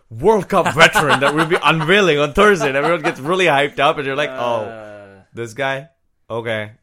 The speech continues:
Speaker 1: cool.
Speaker 2: Yeah.
Speaker 1: Chill." Uh, no, everyone's freaking blown away, man. This is good. This is, this is exactly what needed to happen. There's a lot of differences between, um, this rendering release, I would say, and a lot of others, because this isn't a negotiation chip.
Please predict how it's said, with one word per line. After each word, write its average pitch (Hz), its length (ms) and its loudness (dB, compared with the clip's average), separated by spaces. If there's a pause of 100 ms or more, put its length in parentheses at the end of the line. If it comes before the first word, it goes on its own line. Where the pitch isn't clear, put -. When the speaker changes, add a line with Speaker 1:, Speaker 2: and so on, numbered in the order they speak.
Speaker 1:
cool. 113 460 -8
Speaker 2:
Yeah. 127 360 -8
Speaker 1:
Chill." 120 560 -4 (380)
Uh, 120 140 -8
no, 147 340 -4
everyone's 147 300 -4
freaking 120 260 -16
blown 98 220 -12
away, 98 160 -12
man. 95 220 -14
This 123 120 -12
is 127 140 -16
good. 113 240 -10
This 131 120 -14
is, 160 120 -14
this 160 100 -14
is 165 100 -14
exactly 139 520 -10
what 113 400 -10 (320)
needed 123 240 -12
to 156 80 -10
happen. 117 440 -10 (200)
There's 120 100 -12
a 120 60 -10
lot 107 260 -8
of 147 80 -10
differences 139 480 -12
between, 127 560 -12 (540)
um, 98 420 -12
this 135 240 -10
rendering 107 500 -12
release, 117 360 -12
I 113 60 -14
would 117 140 -16
say, 131 120 -14
and 120 100 -14
a - 40 -14
lot 101 120 -12
of 104 140 -16
others, 120 340 -14
because 113 220 -14
this 131 140 -18
isn't 160 200 -14
a 151 60 -12
negotiation 98 640 -14
chip. - 240 -20